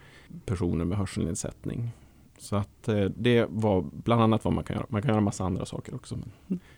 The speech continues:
Speaker 1: ur ett kliniskt perspektiv är det på det sättet.
Speaker 2: Mm. Jag tänkte att vi skulle börja prata om normal hörsel. Vad är det?
Speaker 1: När det gäller normal hörsel så beror det lite grann på till exempel vilken ålder man har. Därför vi har inte samma hörsel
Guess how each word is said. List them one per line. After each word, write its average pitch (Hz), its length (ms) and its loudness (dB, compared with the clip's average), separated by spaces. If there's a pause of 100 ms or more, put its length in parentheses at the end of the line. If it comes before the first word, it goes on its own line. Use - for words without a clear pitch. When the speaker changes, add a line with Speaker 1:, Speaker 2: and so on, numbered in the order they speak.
(120)
Speaker 1:
ur 127 80 8
ett 123 100 2
kliniskt 139 360 6
perspektiv - 440 -4
är - 40 -10
det - 60 -8
på - 120 -12
det - 80 -8
sättet. - 300 -14 (180)
Speaker 2:
Mm. 220 180 8 (440)
Jag 254 140 6
tänkte 339 240 10
att 285 140 2
vi 262 60 4
skulle 226 300 2
börja 214 300 4
prata - 460 4
om 190 340 4 (240)
normal 269 640 10
hörsel. - 480 -4 (240)
Vad 247 300 4
är 160 280 0 (500)
det? - 120 0 (460)
Speaker 1:
När 123 160 4
det 127 60 6
gäller 147 220 6
normal 110 360 6
hörsel 110 300 2
så 123 100 -2
beror 120 240 4
det 117 160 4
lite 131 400 2
grann 110 260 4
på 98 220 0
till 107 140 0
exempel 98 280 -2
vilken - 240 -4
ålder 127 440 2
man 67 160 -4
har. - 200 -6 (920)
Därför 113 240 2
vi 113 120 6
har 123 280 6
inte 120 180 0
samma 95 200 4
hörsel 92 500 2